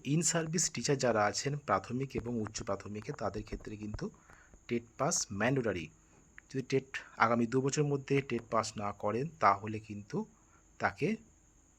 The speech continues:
আহ, বাধ্যতামূলক অবসর নিতে হবে, এমনই কিন্তু সামা-, আহ, এমনই কিন্তু জানা যাচ্ছে। আহ, তো, আহ, বিভিন্ন, আহ,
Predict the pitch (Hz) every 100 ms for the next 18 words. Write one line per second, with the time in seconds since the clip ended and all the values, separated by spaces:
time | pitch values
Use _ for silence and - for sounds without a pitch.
0 | _ _ _ _ _ - 101 98 95 -
1 | - - - 110 110 110 - 127 123 143
2 | 110 107 117 127 113 113 127 139 160 101
3 | 113 123 - 104 - 214 226 - _ -
4 | - - - 131 135 131 123 120 120 117
5 | 117 151 165 131 127 120 110 110 110 110
6 | - - - - - - - - - 110
7 | 107 104 147 151 151 - - 240 117 117
8 | 110 - - 143 143 143 143 139 120 123
9 | 123